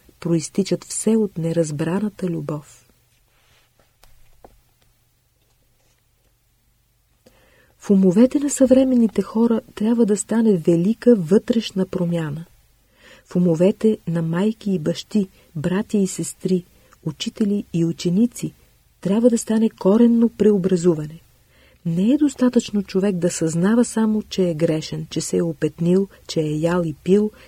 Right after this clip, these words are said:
че е паднал в локва и се е окалял. Съзнае ли да изправи погрешката си? Това е важното. Някой казва:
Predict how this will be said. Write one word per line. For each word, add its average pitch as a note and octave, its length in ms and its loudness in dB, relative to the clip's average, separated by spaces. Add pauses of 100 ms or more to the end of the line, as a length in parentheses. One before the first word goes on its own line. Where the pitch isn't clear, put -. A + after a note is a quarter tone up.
че E3 160 -8
е D3+ 60 -8
паднал G#3+ 600 -2 (180)
в - 120 -12
локва A3 440 -4 (160)
и G3 80 -2
се - 180 -6
е E3 60 -2
окалял. D3+ 560 -6 (1000)
Съзнае F#3 640 2
ли D4 240 2 (600)
да D#3+ 140 -4
изправи A3 540 0
погрешката E3+ 680 -2
си? - 220 -16 (280)
Това F#3+ 320 2
е A#3+ 40 6
важното. D#3+ 560 -6 (1200)
Някой G#3 360 0
казва: F3 440 0